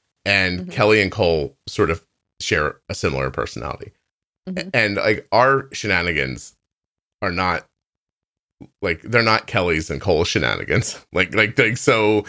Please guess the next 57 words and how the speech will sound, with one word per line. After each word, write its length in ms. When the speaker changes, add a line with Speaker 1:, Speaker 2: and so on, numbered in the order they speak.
Speaker 1:
Cole's 280
gone. 340
He's 280
off 260
working. 340
Uh, 200
he's 240
near 180
you, 200
actually. 380
But 400
we, 280
um, 520
we 100
come 200
home 300
to 160
share 380
this 280
with 220
Kelly. 420
Like, 220
we're 200
like, 240
I'm 120
like, 120
"Hey, 100
Kel, 240
Arden's 360
decided 400
what 120
kind 140
of 60
lady 240
I'm 80
gonna 160
be 140
with 220
if, 200
you 80
know, 80
you 160
should 240
die." 360
And 120
Kelly 220
looks 240
up, 180
like, 120
she's 300
working. 420
She 180
looks 180
up 160
like, 180
"What 300
the 200